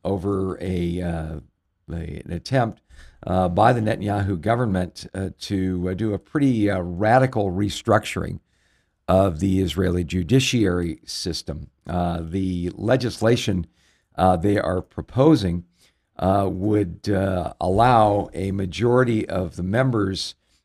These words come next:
on the Judicial Selection Committee to come from the governing coalition. In other words, whoever is running, uh, the Knesset can stack the Israeli judiciary, the rough equivalent of our Supreme Court, uh, with their appointees.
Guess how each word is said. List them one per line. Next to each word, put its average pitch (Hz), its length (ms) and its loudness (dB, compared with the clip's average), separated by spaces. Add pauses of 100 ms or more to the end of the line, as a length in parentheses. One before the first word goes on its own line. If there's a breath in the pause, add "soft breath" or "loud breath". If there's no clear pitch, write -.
(200)
on 95 300 2
the 95 220 -2
Judicial 98 480 -4
Selection 107 560 0
Committee 85 480 -4 (360)
to 104 80 -4
come 117 300 0
from 104 180 -6
the 104 80 -2
governing 101 540 -2
coalition. 95 760 0 (160)
In 92 100 -4
other 101 180 -2
words, 90 420 -4
whoever 98 380 0
is 73 120 -8
running, 110 580 2 (420)
uh, 90 380 2
the 92 220 0
Knesset 98 640 0
can 87 400 -2
stack - 720 0
the 92 140 -2
Israeli 92 440 0
judiciary, 87 680 -2
the 87 120 -4
rough 92 280 -4
equivalent 85 360 -8
of 82 40 -4
our 85 120 -2
Supreme 87 380 -4
Court, 120 460 2 (520 soft breath)
uh, 95 180 4
with 98 140 2
their 95 160 2
appointees. 95 760 0